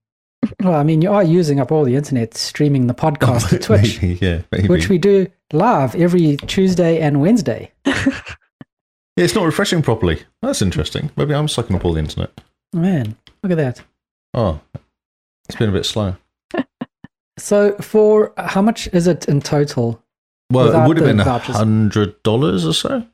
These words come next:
Speaker 1: Okay, so for
Speaker 2: Hundred,
Speaker 1: a hundred dollars,
Speaker 2: hundred
Speaker 1: would you
Speaker 2: hundred
Speaker 1: recommend
Speaker 2: bucks.
Speaker 1: anyone get it?
Speaker 2: I think if you wanna play, um, more games that are designed to play on mobile than games, like, with lots of small text.
Speaker 1: Oh, yep.
Speaker 3: Mm-hmm.
Speaker 2: Yeah.
Speaker 3: So
Speaker 2: So, like, walking
Speaker 3: not
Speaker 2: sims and stuff.
Speaker 3: necessarily xCloud games, but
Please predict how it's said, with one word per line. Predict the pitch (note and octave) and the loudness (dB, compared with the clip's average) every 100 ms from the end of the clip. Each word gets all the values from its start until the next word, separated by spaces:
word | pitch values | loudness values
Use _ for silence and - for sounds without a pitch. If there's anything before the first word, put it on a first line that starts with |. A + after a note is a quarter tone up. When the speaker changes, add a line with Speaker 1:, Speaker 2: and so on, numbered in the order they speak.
| _ _ _ - | _ _ _ -8
Speaker 1:
Okay, | D3+ C#3 - A2+ | -2 -2 -2 -6
so | - | -4
for | C#3 G#3 A3 | -2 0 2
Speaker 2:
Hundred, | G#2+ G#2 | 4 4
Speaker 1:
a | |
hundred | - | 4
dollars, | E3 C#3+ C3+ | 4 2 2
Speaker 2:
hundred | C#3+ | 0
Speaker 1:
would | C#3 | 0
you | C#3+ | 0
Speaker 2:
hundred | D3+ | 0
Speaker 1:
recommend | D#3+ F3 D#3+ D#3 | 2 2 2 2
Speaker 2:
bucks. | D3+ | 2
Speaker 1:
anyone | C#3+ C3 | 2 0
get | D3+ C3 | 0 -2
it? | - - _ _ _ _ _ _ - | -6 -16 _ _ _ _ _ _ -4
Speaker 2:
I | B2+ | -2
think | D3+ D3 | 0 0
if | C#3+ | 0
you | D3 | 2
wanna | C#3+ | 0
play, | B2+ C3+ A#2+ A#2 A2+ A2 - - | -2 0 2 2 2 0 -2 -2
um, | G#2+ G2+ F#2+ F#2+ F#2 F2+ F2 - - | 0 2 2 2 2 0 -2 -4 -2
more | A2+ B2 | 0 2
games | - G#2+ G#2 F#2 | 0 0 2 0
that | D#2+ | 0
are | |
designed | F#2+ F#2+ G2 F2 | 0 0 0 0
to | |
play | F#2+ | 0
on | F2+ | 2
mobile | F#2 D2 C#2 C#2+ | 0 0 -4 -4
than | E2+ E2 | -4 -2
games, | E2+ E2 D#2 | -2 -2 -2
like, | F2 - | -2 -2
with | F2 G#2+ | -2 0
lots | G2 - | -2 0
of | |
small | - F#2+ | -2 0
text. | F2 C3 - G2 - - _ _ _ _ _ - | -2 -4 -4 -8 -10 -14 _ _ _ _ _ -8
Speaker 1:
Oh, | C3 | -6
yep. | A2 F3+ - | -2 -4 0
Speaker 3:
Mm-hmm. | G#3+ F#3 G#3+ A3 | 0 2 2 0
Speaker 2:
Yeah. | F#2 E2+ - - | 0 -2 -4 -2
Speaker 3:
So | A3+ | 2
Speaker 2:
So, | A#2 | 2
like, | G#2+ | 4
walking | G#2+ B3 | 4 4
Speaker 3:
not | - | 4
Speaker 2:
sims | B3 B3 | 4 2
and | A3+ | 2
stuff. | A#3 | 2
Speaker 3:
necessarily | G#3+ G#3 - | 2 0 -2
xCloud | A3 - - - G#3+ F3+ F3+ F3+ | -8 -10 -14 -6 -2 -2 -2 -2
games, | F3+ A3 D#4 - - - | -2 0 0 -4 -10 -2
but | F#3+ - | -2 -2